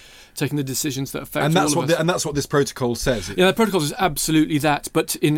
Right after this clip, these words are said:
Speaker 1: the, in the shadowy room is there, there is all, they're all Jewish men, Jewish elders, who are deciding the fate of the world and deciding that they're gonna control the media and, uh, lead Gentiles by the nose and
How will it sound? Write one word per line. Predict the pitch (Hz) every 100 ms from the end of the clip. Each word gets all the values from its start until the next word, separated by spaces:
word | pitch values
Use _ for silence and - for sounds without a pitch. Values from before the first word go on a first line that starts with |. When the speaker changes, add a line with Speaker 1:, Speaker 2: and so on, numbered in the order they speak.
| -
Speaker 1:
the, | 147 147 151
in | 147 165
the | 147
shadowy | 175 156 147
room | 147 143 139 _
is | 143 120 123
there, | 139 147
there | 143 151 - - - -
is | 135
all, | 147 139 131 - -
they're | - 131 143
all | 143
Jewish | 135 165 151 - -
men, | 139 143 120 123 131
Jewish | 160 156
elders, | 151 143 131 123 117 - - - - -
who | 147
are |
deciding | 131 127 151 139 135
the | 123
fate | 139 127
of |
the | 127
world | 131 131 127 131
and | 120
deciding | 117 - 139 135 127 123 120 - - -
that | 135
they're | 135
gonna | 131 120
control | 131 - 135 131
the | 120
media | 127 127 123 117 117 113 - - - -
and, | 120 113 113 - -
uh, | 117 107 107 147
lead | 127 127 131 120
Gentiles | - 127 120 123 120 -
by | 127 123
the | 117
nose | 120 123 120 117 113 -
and | 127 123 -